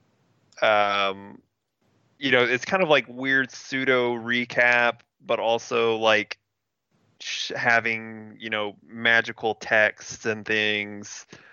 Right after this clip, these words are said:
Um, it, it's very different than the, than the Hoxpox data pages. Um, and I, the focus is just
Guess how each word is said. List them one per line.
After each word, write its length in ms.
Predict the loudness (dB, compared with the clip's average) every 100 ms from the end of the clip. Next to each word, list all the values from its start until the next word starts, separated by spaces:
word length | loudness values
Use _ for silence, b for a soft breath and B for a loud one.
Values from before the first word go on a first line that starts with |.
| B B
Um, 640 | 0 2 4 4 2 -2 -12 -20 _ _ _ _ _ _ _ _ _ _ _ _ _ _ _ _ 0
it, 200 | 2 4
it's 180 | 0
very 400 | 2 4 6 6
different 460 | 6 2 2 -4 0
than 320 | 0 0 0
the, 420 | 2 2 2 -2 -4
than 300 | -6 -6 -12 _
the 100 | -4
Hoxpox 1600 | 0 2 2 -2 -12 -12 -14 _ 2 2 2 -4 -10 -10 -10 -4
data 260 | 0 2 0
pages. 560 | -2 0 0 0 -4 B B B 0
Um, 520 | 2 2 0 -2 -10 _ _ _ _ _ _ _ _ -20 b b b b b b _ 2
and 220 | 4 6
I, 380 | 4 2 -2 -10 -14 _ _ _ _ _ _ -4
the 60 |
focus 520 | -2 4 4 4 0
is 100 | -2
just 460 | -2 -4 -6 -14 -18